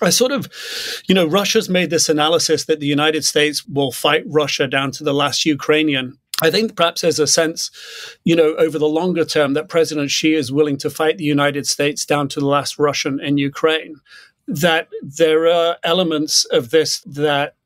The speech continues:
over the longer term, there's a lot to play for here for Xi in terms of how he really wants to have his relationship with the United States and what sort of leverage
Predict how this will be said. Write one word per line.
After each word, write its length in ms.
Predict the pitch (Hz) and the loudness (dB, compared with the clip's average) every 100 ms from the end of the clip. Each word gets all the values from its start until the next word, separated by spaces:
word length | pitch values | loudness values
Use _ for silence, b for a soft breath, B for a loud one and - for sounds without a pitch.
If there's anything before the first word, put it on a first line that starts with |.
| _ _ 190 | _ _ -2
over 240 | 214 143 151 | 0 2 2
the 80 | 147 | 4
longer 380 | 151 165 156 | 2 2 0
term, 580 | 123 - 135 131 139 143 _ _ _ | 0 0 0 0 -2 -6 _ _ _
there's 220 | 156 156 | 0 2
a 60 | 151 | 2
lot 240 | 160 196 | 0 0
to 100 | 180 | -8
play 240 | 180 165 156 | -2 -2 0
for 260 | - 131 | -4 -6
here 320 | 117 131 127 - _ - | -4 -4 -6 -10 _ -10
for 160 | - 147 | -2 0
Xi 420 | - 143 127 123 B B B B B _ - | 2 0 -2 -8 B B B B B _ 0
in 160 | 175 147 | 2 2
terms 320 | 165 156 143 | 2 2 2
of 100 | 147 | -2
how 240 | - 165 | 0 0
he 100 | 156 | 2
really 280 | 139 151 151 | 2 0 0
wants 280 | 147 143 - | 0 -2 -2
to 80 | 147 | -2
have 180 | 147 147 | 0 0
his 160 | 139 | -2
relationship 640 | 143 147 143 139 120 160 147 | -2 -2 0 -2 0 0 0
with 140 | 143 | -2
the 80 | 139 | -4
United 360 | 139 139 135 120 | 0 0 -2 -4
States 520 | - 147 147 - 160 | -4 -4 -4 0 0
and 100 | 147 | 2
what 220 | 151 143 | 0 0
sort 160 | - 151 | -2 -2
of 100 | 131 | 0
leverage 580 | 147 135 143 135 - | 0 0 -2 -4 -8